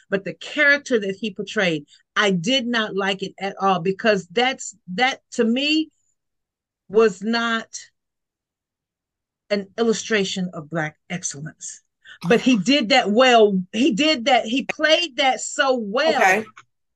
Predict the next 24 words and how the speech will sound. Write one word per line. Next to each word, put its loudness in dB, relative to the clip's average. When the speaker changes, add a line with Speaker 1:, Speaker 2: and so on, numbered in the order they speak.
Speaker 1:
<laughs> -2
He, -8
he 0
played -2
Speaker 2:
Okay. 4
Speaker 1:
that -4
part -6
so 0
well -2
that -2
it -8
was -4
c-, -12
convincing -6
Speaker 2:
So 6
Speaker 1:
as 6
Speaker 2:
let's 6
Speaker 1:
it -4
Speaker 2:
stop 4
there. 0
Let's 4
stop 2
there, 4
then. -6